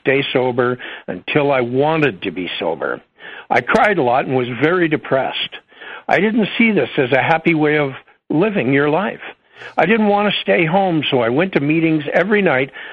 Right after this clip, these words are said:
attending more than ninety meetings in ninety days. I had great reservation and felt that I, I was much too young for A A. I really didn't care for a lot of the people. Who'd have thought I was very judgmental? You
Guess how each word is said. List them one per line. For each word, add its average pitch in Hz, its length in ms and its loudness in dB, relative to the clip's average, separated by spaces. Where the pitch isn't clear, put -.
attending 135 440 0
more 151 300 0
than 156 200 2
ninety 156 280 2
meetings 135 500 2
in 113 120 0
ninety 123 340 0
days. 98 420 0
I 117 80 2
had 113 240 -2
great 160 260 2
reservation 143 760 0
and 127 120 -2
felt 156 300 0
that 143 120 2
I, 135 140 0
I - 100 2
was 180 180 2
much 247 220 2
too 240 120 2
young 165 540 0
for 92 140 -6
A 92 240 -2
A. 73 180 -4
I 180 80 2
really 208 340 2
didn't 151 280 0
care 160 420 0
for 95 160 -6
a 90 40 -4
lot 95 220 0
of 95 140 -4
the 95 80 -6
people. 82 440 -4
Who'd 269 220 2
have 269 140 0
thought 214 180 4
I 190 120 2
was 143 240 2
very 151 240 2
judgmental? 139 720 0
You 143 140 2